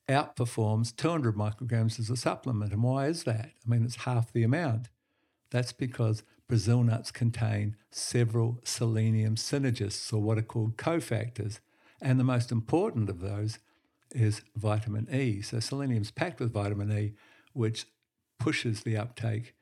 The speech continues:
and the availability of selenium. So that's just how food works. That's why food is medicine. For example, a cupful of strawberries contains just eighty milligrams of vitamin C,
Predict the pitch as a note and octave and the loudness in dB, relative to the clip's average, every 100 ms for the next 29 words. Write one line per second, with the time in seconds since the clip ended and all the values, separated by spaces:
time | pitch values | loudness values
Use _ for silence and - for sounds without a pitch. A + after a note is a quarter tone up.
0 | _ _ _ _ _ A#2 G#2+ G#2 A2 G2+ | _ _ _ _ _ 0 2 2 0 0
1 | A2 A2 G2+ B2+ B2 A2+ G#2 G2+ - A#2 | 2 2 2 2 2 2 0 -4 -2 2
2 | B2 C3 G#2 G2 - B2 E3+ E3+ - A#2 | 2 2 0 -4 -4 -4 -4 -6 -8 -2
3 | A2 G#2+ A2+ A2 A#2 C#3 A#2 A#2+ - A2 | -2 0 0 2 2 0 -2 -4 -2 -4
4 | G#2 B2+ A#2 D3 E3+ B2 G2+ F#2+ A#2+ A2 | -2 2 2 2 2 0 0 -2 -4 -4
5 | - C#3 A#2 C#3+ C3 C3 - - C3+ A#2+ | -4 -4 0 0 0 -4 -6 -8 -6 -2
6 | - - - A#2+ A2+ - - D#3 E3+ B2+ | -4 -4 -4 0 0 -2 0 2 2 2
7 | G#2 G#2 G2+ - _ _ _ _ - B2+ | 0 0 -4 -10 _ _ _ _ -2 0
8 | A#2 A#2+ A#2 A#2 - - A#2 - - - | 4 4 4 2 -2 -2 -2 -2 -14 -20
9 | _ _ C3+ C3 A#2 A2 B2+ D3 B2 G#2+ | _ _ 0 2 4 4 4 2 2 2
10 | G#2 A2 A2 G#2+ G2 G2 - A2 G#2+ | 0 -2 -2 -2 -2 -6 -4 -4 -4